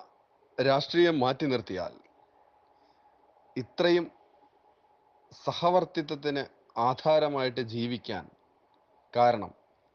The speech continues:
സനാതന ധർമ്മം തന്നെയാണ്. ഭൂമിയിലേക്ക് ജനിച്ചു വീഴുന്ന ഓരോ കുഞ്ഞും സനാതന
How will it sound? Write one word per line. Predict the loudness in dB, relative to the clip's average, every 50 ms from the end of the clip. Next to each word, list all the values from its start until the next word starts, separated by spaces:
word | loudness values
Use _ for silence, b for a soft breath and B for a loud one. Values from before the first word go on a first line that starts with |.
| _ _ -4
സനാതന | -2 0 0 2 2 0 0 0 -2 -4 -4 -4 -8 _ _ _ -6 -2
ധർമ്മം | -2 0 0 0 -2 -2
തന്നെയാണ്. | -2 -6 -8 -8 -10 -12 -14 -16 -18 -20 -20 _ _ _ _ _ _ _ _ -20 -20 -20 -20 -20 -20 -20 _ _ _ _ _ _ _ _ _ _ _ _ _ _ _ _ _ _ _ _ _ _ _ _ _ _ _ _ _ _ _ _ _ _ _ _ _ _ _ _ _ _ _ _ _ _ _ _ _ _ _ _ _ _ _ _ _ _ _ _ _ _ _ _ _ _ _ _ _ _
ഭൂമിയിലേക്ക് | -10 -6 -2 0 0 2 4 4 4 4 4 2 0 -2 -6 -12 -12 -12 -16 _ _ _ _ _ _ _ _ _ _ _ _ _ _
ജനിച്ചു | -14 -4 -2 0 0 0 -2 -2 -4 -2 0
വീഴുന്ന | 2 2 2 0 -2 -4 -6 -8 -10 -12 -14 _ _ _ _ _ _ _ _ _ _ _ _ _
ഓരോ | -4 0 2 4 4 4 4 2 0 -2 -6 _ _
കുഞ്ഞും | -4 -2 -2 -2 -2 -4 -8 -12 _ _ _ _ _ _ _ _ _ _ _ _ _ _ _ _ _ _ _ _ _ _ -20
സനാതന | -8 -4 -2 -2 0 0 0 0 -2 -2 -2 -4